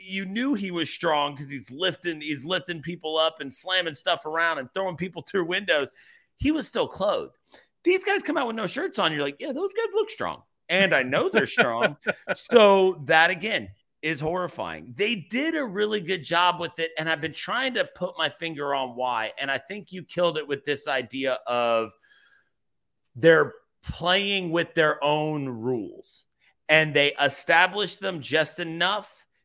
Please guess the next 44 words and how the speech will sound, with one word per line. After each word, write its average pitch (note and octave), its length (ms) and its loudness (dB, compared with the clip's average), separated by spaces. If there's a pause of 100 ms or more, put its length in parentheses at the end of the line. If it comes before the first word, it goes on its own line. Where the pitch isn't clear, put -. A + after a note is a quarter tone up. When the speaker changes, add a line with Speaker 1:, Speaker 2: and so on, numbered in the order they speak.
(100)
Speaker 1:
that D#3+ 180 0
you're D#3+ 140 2
giving F3 420 2
them E3 200 0
the D3+ 120 2
leeway C#3+ 500 0
to C#3 200 -10
keep - 600 -12 (880)
creating C3 560 2
their G#2+ 180 0
own F2+ 200 -4
rules. - 440 -14 (540)
We E3 220 0
had F#3+ 320 2
the, E3+ 200 0
you E3+ 140 -6
know, E3 80 4
we, E3+ 180 -2
we E3+ 200 -2
have F#3 260 2
the F3+ 80 -2
talk D#3 380 2
all B2+ 140 0
the B2 80 -4
time A2+ 340 -4
of, G#2+ 180 -6
of A#2 240 -4
playing C3+ 520 -2
by, A#2+ 340 2
you B2+ 80 -4
know, B2 80 -6
once D3+ 260 0
you E3 100 -4
establish C#3 460 0
your B2+ 80 -4
rules, A#2 240 -2
play B2 300 -2
by F2 240 -4
'em. B1+ 120 -16 (400)
They D#3+ 200 4
established E3+ 760 2 (540)
real F#3 640 4
loose E3+ 480 4
boundaries A#2 1000 2